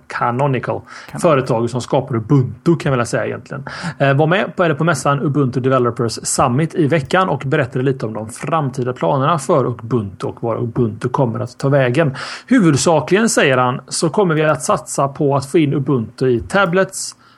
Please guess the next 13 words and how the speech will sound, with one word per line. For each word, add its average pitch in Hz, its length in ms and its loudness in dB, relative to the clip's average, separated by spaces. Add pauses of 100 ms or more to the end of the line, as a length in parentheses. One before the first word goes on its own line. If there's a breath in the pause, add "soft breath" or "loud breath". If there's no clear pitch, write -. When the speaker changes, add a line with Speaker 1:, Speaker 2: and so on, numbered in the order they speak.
(160 soft breath)
Speaker 1:
smartphones 139 800 0
eller 123 100 -2
bara 120 260 0
phones, 120 460 -4
bilar 127 680 0
och - 240 -8
smarta 156 540 -4
T 165 280 -2
V-apparater 117 760 -2
innan 135 380 2
år 117 120 0
tvåtusen 135 760 -2
fjorton. 180 500 0